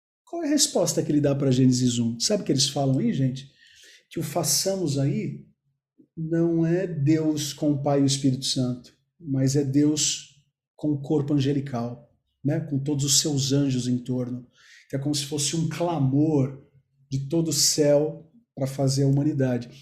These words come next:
Só que aí tem um problema. Essa teologia, ela traz um problema. O problema de que, a partir do momento que eu chamo que os anjos fazem, aí eu vou dizer que o anjo é criação, é, o anjo também é criador.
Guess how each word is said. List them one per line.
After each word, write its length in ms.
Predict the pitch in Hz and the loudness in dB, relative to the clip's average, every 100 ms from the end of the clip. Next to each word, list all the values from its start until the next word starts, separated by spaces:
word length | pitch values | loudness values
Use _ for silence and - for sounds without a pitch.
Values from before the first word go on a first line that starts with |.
| - - | -20 -18
Só 240 | - - 175 | -2 2 2
que 100 | 185 | 0
aí 80 | 185 | 0
tem 120 | 190 | 0
um 60 | 190 | 0
problema. 600 | 214 175 139 135 127 - - - - - _ - | 2 2 4 4 2 -4 -20 -20 -20 -20 _ -4
Essa 200 | - 143 | -2 0
teologia, 420 | 151 151 135 143 | 0 2 2 2
ela 100 | 147 | -2
traz 280 | 147 139 135 | 0 0 2
um 80 | 135 | 0
problema. 580 | 139 127 117 117 117 - _ _ 131 | 0 0 0 0 -4 -10 _ _ -10
O 60 | |
problema 540 | 135 139 131 135 139 135 | -2 0 4 4 4 2
de 220 | 139 135 | 0 -4
que, 440 | - 147 151 - | -4 -6 -6 -10
a 60 | - | -8
partir 320 | 151 135 170 | -2 0 0
do 80 | 170 | 0
momento 400 | 175 151 139 139 | 0 2 2 2
que 100 | - | -2
eu 120 | 139 | -2
chamo 640 | 139 - 147 131 123 - - | -2 -4 0 0 0 -6 -16
que 300 | - 147 - | -8 -8 -6
os 260 | 143 127 156 | -4 0 2
anjos 480 | 175 180 135 131 - | 2 2 0 -2 -2
fazem, 640 | 160 160 120 123 113 - - - - - - - | -2 0 0 0 -2 -8 -20 -20 -20 -20 -20 -6
aí 140 | 139 | 0
eu 80 | 143 | 2
vou 100 | 139 | 2
dizer 240 | 135 135 139 | 2 2 0
que 160 | 139 | 2
o 140 | 135 135 | 4 6
anjo 260 | 135 135 | 6 6
é 80 | 135 | 4
criação, 680 | 135 143 135 - 135 139 139 | 2 -2 0 0 0 -2 -2
é, 580 | 127 123 120 117 120 - 135 | 0 2 2 -2 -6 -8 2
o 80 | |
anjo 220 | 139 135 135 | 4 4 2
também 260 | 135 131 | 2 4
é 40 | 127 | 2
criador. 600 | 139 135 120 117 120 | 2 2 2 -4 -6